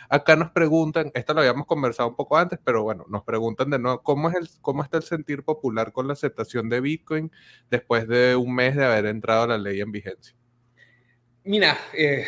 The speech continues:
Speaker 2: hablar con números para la pregunta de Eduardo es bien difícil ahorita, pues no se ha hecho ninguna otra encuesta como para medir ahora. Lo que se hizo fueron mediciones antes de que entrara la ley en vigencia y estaba muy,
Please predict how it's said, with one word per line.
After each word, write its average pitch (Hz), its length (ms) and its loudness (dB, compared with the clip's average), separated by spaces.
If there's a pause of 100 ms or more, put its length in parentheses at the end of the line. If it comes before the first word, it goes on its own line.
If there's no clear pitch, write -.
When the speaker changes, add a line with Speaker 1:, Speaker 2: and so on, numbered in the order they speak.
Speaker 2:
hablar 143 220 -4
con 165 140 -4
números 190 640 0
para 135 140 -4
la 120 120 -6
pregunta 156 280 -6
de 156 80 0
Eduardo 175 240 -2
es 151 80 -8
bien 156 180 2
difícil 170 380 -4
ahorita, 180 240 0
pues 170 140 -4
no 147 180 -4
se 139 80 -2
ha 143 60 6
hecho 135 160 0
ninguna 127 340 -2
otra 123 140 -2
encuesta 117 640 0
como 113 220 -10
para 110 140 -4
medir 113 320 -2
ahora. 107 580 2
Lo 110 120 -16
que 110 100 -10
se 113 240 -2
hizo 151 260 -2
fueron 143 380 -6
mediciones 127 440 -4
antes 139 280 -8
de 123 80 -10
que 123 60 -8
entrara 127 320 -2
la 120 100 -6
ley 127 300 -4
en 127 100 -8
vigencia 131 320 -8
y - 20 -8
estaba 117 460 -4
muy, 117 340 -6